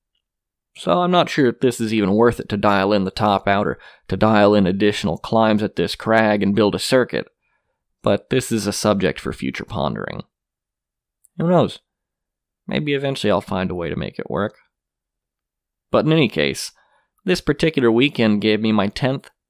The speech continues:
and eleventh routes of the five twelve grade in my solo resume. <laughs> Only one more would take me up to a dozen dozen.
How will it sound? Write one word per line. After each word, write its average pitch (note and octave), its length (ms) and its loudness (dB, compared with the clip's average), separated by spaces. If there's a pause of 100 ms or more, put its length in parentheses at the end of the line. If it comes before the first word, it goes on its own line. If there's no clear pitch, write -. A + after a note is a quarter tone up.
(120)
and B2 140 0
eleventh A2+ 440 2
routes A2 340 0
of G2 100 -2
the G2+ 80 -2
five G#2+ 300 2
twelve A2 320 2
grade G2+ 260 2
in G#2 80 2
my G#2+ 120 2
solo B2 340 0
resume. A#1+ 580 -4 (1300)
<laughs> - 140 -4
Only A#2+ 260 2
one A2 280 -2
more G#2+ 220 0
would D2 160 -6
take G2+ 240 -6
me F#2 120 -4
up G#2+ 180 -4
to - 160 -8
a D2+ 60 -4
dozen E2+ 460 -4
dozen. A2 460 -4